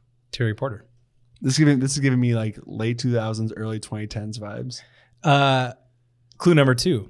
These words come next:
Speaker 2: Mm.
Speaker 1: Aside from the Timberwolves, he spent time with the Bucks, Kings, and Hawks.
Speaker 2: This guy's right on the tip of my tongue, and it's really pissing me off 'cause there's been, there's been a couple Bucks to Wolves. We're like, "Oh, Bucks, cool."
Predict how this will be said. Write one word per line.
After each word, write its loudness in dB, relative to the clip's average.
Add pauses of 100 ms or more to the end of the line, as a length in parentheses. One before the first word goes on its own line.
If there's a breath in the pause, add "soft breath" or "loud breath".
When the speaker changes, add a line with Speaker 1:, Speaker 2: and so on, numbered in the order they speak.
(160)
Speaker 2:
Mm. 0
Speaker 1:
Aside 4
from 0
the 4
Timberwolves, 0
he -2
spent 0
time 0
with -2
the 0
Bucks, -4
Kings, -2
and -4
Hawks. -2 (1300)
Speaker 2:
This 2
guy's 4
right 6
on 4
the 4
tip -2
of 2
my 2
tongue, 0 (160)
and 4
it's 2
really 6
pissing 2
me 2
off 0 (380)
'cause 4
there's 4
been, 2
there's 0
been 2
a 2
couple -2
Bucks -4
to 0
Wolves. -2
We're 0
like, -4
"Oh, 0
Bucks, -4
cool." -2